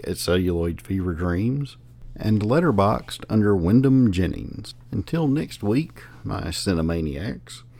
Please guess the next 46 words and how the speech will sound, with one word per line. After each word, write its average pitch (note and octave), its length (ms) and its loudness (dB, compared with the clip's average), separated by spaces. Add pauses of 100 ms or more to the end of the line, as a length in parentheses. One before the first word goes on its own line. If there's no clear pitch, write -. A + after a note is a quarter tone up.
(300)
take - 160 -8
care C#3+ 180 2
of E3 100 -4
yourself. C3+ 720 -6
There's - 200 -8
nothing G#2 300 -2
wrong G#2 500 0 (160)
with - 200 -8
putting F#2+ 240 0
yourself G2+ 420 -4
first - 460 -6
when F2+ 80 -2
you E2+ 100 -2
need E2+ 300 -4
to, G2+ 280 -6 (640)
taking E2+ 180 -6
a E2+ 40 -2
little E2 160 -2
time F2+ 320 -4
off D2 420 -6
and - 180 -12 (720)
de-stressing F#2 800 -2
or F2 80 -4
whatever, E2+ 480 -6 (160)
preferably G2 460 -2
with A2+ 140 -4
a F2+ 40 -2
good F#2 180 0
movie, F2+ 420 -4 (580)
preferably G2 500 -2
with G2+ 220 -4
one F2+ 160 0
that - 140 -6 (220)
I've G2 540 -4
suggested. - 580 -10 (260)
But, - 200 -12
you G2+ 140 -4
know, C2 200 -8
that's F2+ 140 -4
up - 120 -6
to - 80 -8
you, D2+ 180 -4
whatever D2+ 260 -4
you C2+ 80 -4
wanna C2 140 -8
watch. C2 260 -10